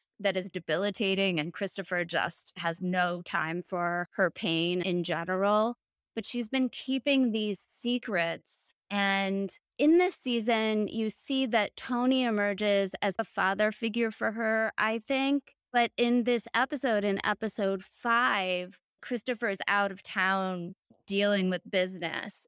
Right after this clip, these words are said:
and Tony and Adriana have the opportunity to be alone together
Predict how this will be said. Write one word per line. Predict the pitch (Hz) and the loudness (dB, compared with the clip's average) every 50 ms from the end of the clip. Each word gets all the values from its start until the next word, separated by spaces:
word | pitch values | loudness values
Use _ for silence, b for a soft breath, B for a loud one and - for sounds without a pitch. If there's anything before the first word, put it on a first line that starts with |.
| _ - | _ -2
and | 196 190 190 190 185 185 185 | 0 0 0 0 -2 -4 -6
Tony | - - 233 220 220 233 240 | -6 -4 -4 -2 0 0 0
and | 247 226 214 196 | 0 0 0 0
Adriana | 196 190 196 202 196 190 185 190 190 190 190 185 180 - - - | 0 0 -2 -2 0 2 2 2 2 2 0 -2 -4 -6 -8 -6
have | 220 220 214 190 | -4 -4 -2 -2
the | 196 214 | 0 0
opportunity | 202 196 - 196 185 - 226 208 208 202 190 190 190 190 | 0 0 -2 -6 -8 -6 -4 -4 -2 -2 -2 -2 -4 -4
to | - - 214 | -6 -10 -10
be | 180 175 196 190 190 | -8 -4 -2 -2 -2
alone | - - 190 185 185 185 185 185 190 190 190 196 | 0 -2 -4 -2 0 0 0 2 2 2 0 0
together | - - 208 180 185 180 180 180 185 185 180 180 180 180 180 | -2 -4 -6 -2 -2 -2 -2 0 -2 -2 0 0 0 0 -2